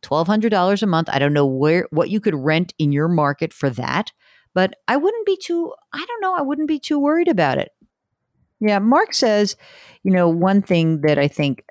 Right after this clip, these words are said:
a lot of young homeowners do is sometimes you think you have to do everything at once. And Mark's like, "Look, you could do one room at a time, okay? Just whittle it away, figure out the room that you want, where you spend the most time,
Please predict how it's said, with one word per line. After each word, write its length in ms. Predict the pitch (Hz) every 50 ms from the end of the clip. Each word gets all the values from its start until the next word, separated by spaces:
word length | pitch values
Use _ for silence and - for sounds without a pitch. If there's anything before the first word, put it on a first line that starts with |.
| _
a 80 | - 143
lot 280 | 139 139 143 143 139
of 80 | 139 127
young 320 | 127 123 143 139 139 135
homeowners 580 | 131 117 139 131 131 131 131 127 127 127 120 -
do 160 | - 135 127
is 80 | 127 120
sometimes 400 | - 151 143 139 156 143 135 -
you 60 | 127
think 180 | - - 120 -
you 60 | 135
have 80 | -
to 80 | - 127
do 160 | 117 131 127
everything 340 | 123 117 123 117 - 123 120
at 100 | 113 -
once. 300 | - 104 104 104 104 -
And 80 | 175 185
Mark's 300 | 208 220 240 233 - -
like, 180 | 233 226 -
"Look, 140 | 302 302 - -
you 140 | - 170 190
could 160 | 185 247 214
do 140 | 196 214 214
one 320 | 196 180 180 208 226 233
room 260 | 226 208 196 190 180 170
at 100 | 165 139
a 40 |
time, 400 | - - - - - - 113 113 - _ _ _ -
okay? 460 | 131 123 - - 165 170 175 180 175 _ _ _ _ _ _ _ _ _ _
Just 280 | - - 151 147 - - _ _ _ _ _ _
whittle 400 | - 131 131 139 165 190 214 226
it 80 | 226 214
away, 520 | 214 190 156 135 123 123 123 127 131 -
figure 320 | - - - 180 175 190 185
out 140 | 175 170 -
the 80 | 143
room 280 | 131 143 165 175 185 180
that 140 | 151 - -
you 260 | 139 135 165 214 240
want, 440 | 220 190 170 156 151 156 139 - -
where 180 | 123 117 127
you 160 | 135 131 127
spend 380 | 120 - - - 180 196 220 233
the 40 | 220
most 300 | 185 165 165 156 - -
time, 360 | - 123 120 123 127 135 -